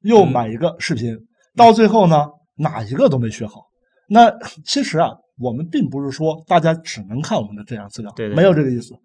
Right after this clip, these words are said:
Speaker 2: 嗯。
Speaker 1: 但是专注是学习好一门技术的一个必不可少的前提。
Speaker 2: 嗯。
Speaker 1: 那么包括学习其他技术也是，我先认准一门技术，然后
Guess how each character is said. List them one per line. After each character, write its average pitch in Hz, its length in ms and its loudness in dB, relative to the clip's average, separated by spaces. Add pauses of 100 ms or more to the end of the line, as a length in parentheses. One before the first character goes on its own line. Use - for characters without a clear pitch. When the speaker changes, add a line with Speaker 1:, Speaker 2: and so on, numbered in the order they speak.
(100)
Speaker 2:
嗯。 107 200 -14
Speaker 1:
但 220 160 6
是 185 220 2 (240)
专 285 240 2
注 233 220 -6
是 127 320 -12
学 147 200 -10
习 190 120 -4
好 123 200 -12
一 123 120 -12
门 135 180 -10
技 139 160 -8
术 - 140 -16
的 107 60 -10
一 110 100 -10
个 123 180 -8 (100)
必 233 140 -4
不 143 100 -10
可 170 160 -12
少 113 160 -12
的 107 60 -16
前 120 220 -12
提。 113 120 -14
Speaker 2:
嗯。 - 400 -20 (120)
Speaker 1:
那 226 80 0
么 226 120 2 (400)
包 330 160 6
括 185 260 -4
学 208 220 -2
习 214 160 -10
其 - 180 -10
他 240 180 -10
技 214 160 -8
术 139 140 -12
也 202 80 -18
是， - 220 -18 (260)
我 127 160 -4
先 302 320 -2 (240)
认 247 160 0
准 101 220 -8
一 147 60 -10
门 117 120 -8
技 110 140 -18
术， - 160 -20 (420)
然 175 180 2
后 240 220 0